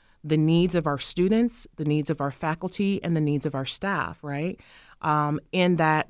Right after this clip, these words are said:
so say, for instance, uh, there is a situation that goes on in student housing, um, where there may, there may have been a rainstorm and there's an issue with one of the roo-,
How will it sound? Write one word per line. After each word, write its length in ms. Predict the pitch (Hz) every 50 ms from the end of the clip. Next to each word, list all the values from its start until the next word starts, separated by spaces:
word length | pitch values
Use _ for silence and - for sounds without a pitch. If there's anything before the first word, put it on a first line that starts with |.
| -
so 440 | - - - 175 170 170 170 165 - - _
say, 300 | - - - - 190 175
for 180 | 185 - 170 165
instance, 520 | 160 156 165 - 170 160 160 147 - -
uh, 260 | - 147 147 143 147 143
there 260 | 139 160 156 151 160
is 320 | - - 156 156 151 151 156
a 60 | 147
situation 640 | - - 165 151 - 165 156 156 156 151 - 156 151
that 160 | 139 98 -
goes 260 | 156 147 147 147 143
on 220 | 151 143 143 143
in 80 | 143 143
student 400 | 139 - - 156 147 - 135 143
housing, 500 | - 147 139 139 135 - 123 117 - 139 - _ _ _ _ _ _ _ _ _ _ _ _
um, 280 | 147 147 143 147 147
where 180 | 147 151 151 151
there 120 | 156 156
may, 380 | 156 151 151 151 151 156 151 147 -
there 260 | 165 147 156 156 156
may 220 | 156 151 151 156 156
have 240 | 156 160 151 151 143
been 360 | 151 147 147 147 147 147 147 -
a 80 | - 147
rainstorm 920 | 135 143 147 147 147 156 151 - - - 143 135 131 131 131 131 135 135 -
and 140 | 135 139 135
there's 240 | 143 139 143 135
an 100 | 147 143 - -
issue 260 | 139 143 - 156 147
with 220 | 139 143 - -
one 160 | 143 139 135
of 80 | 139 127
the 80 | 131 127
roo-, 300 | 127 127 143 143 135